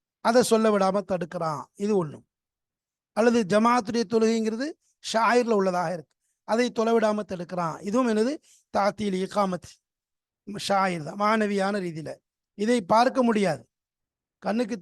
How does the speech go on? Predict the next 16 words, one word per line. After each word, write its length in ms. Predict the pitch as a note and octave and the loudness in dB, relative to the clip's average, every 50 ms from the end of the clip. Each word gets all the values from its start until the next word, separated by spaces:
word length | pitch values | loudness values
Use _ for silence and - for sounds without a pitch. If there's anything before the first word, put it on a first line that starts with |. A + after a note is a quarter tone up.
| F#3 | -2
தெரியாது, 360 | G#3 G3+ A#3 A#3+ G#3+ F3+ C3+ - _ _ _ _ _ _ _ _ _ _ _ _ _ _ | -2 0 2 0 0 0 -2 -8 _ _ _ _ _ _ _ _ _ _ _ _ _ _
இடிச்சு 240 | G3+ G3 G#3+ F3+ - A#3+ | -8 -8 -6 -6 -6 -2
போட்டா 240 | G#3 A#3+ G#3+ A#3+ B3+ A#3+ F#3 A3+ | 0 0 2 2 0 2 2 0
தெரியும். 280 | G#3+ G3+ F3 D#3+ D#3 | 0 0 -2 -4 -8
இது 180 | - G#3 A#3 B3+ B3 | -8 -6 -2 2 2
வந்து 200 | A#3+ A#3+ B3 D4 C#4 | 2 2 0 -2 0
மானவி 380 | B3 G#3 G3 G#3 A3 A3+ A#3 A3+ | 0 0 0 0 -2 -2 -4 -6
ரீதியாக 400 | G#3+ G3+ F3+ G3 G3 G3 F3 A3+ D4+ _ _ _ _ _ _ _ _ | -6 -8 -6 -4 -4 -4 -4 -6 -8 _ _ _ _ _ _ _ _
உணரப்படும். 400 | G#3 G#3 G#3+ G#3 G#3 F#3+ F#3 F#3 | 0 2 2 2 0 -2 -2 -2
இவங்க 160 | F#3+ F#3 F#3 F3 | -2 -4 -4 -4
ஜமாத் 420 | D#3+ F#3+ F#3+ G#3 G#3 G3+ _ F#3 | -4 -4 -2 -2 -2 -4 _ -8
நடப்பதற்கு 500 | F#3 F3+ F3+ _ F#3 F#3 F3+ E3 - C4 D4 D#4+ _ _ _ _ _ _ | -8 -8 -6 _ -6 -8 -8 -6 -6 -6 -6 -6 _ _ _ _ _ _
அனுமதி 320 | G3+ G3 G#3+ A3+ A3+ A3 | -4 -2 0 2 0 0
கொடுக்கவில்லை. 580 | G3 - G3 F#3 F3 - F#3+ F3 D#3+ D#3 D#3+ D#3+ E3 | 0 -2 -4 -4 -2 -4 -6 -6 -4 -4 -6 -4 -4
அப்ப 140 | E3+ F#3 F#3 A3 | -4 -2 0 0
என்ன 100 | A#3+ | 0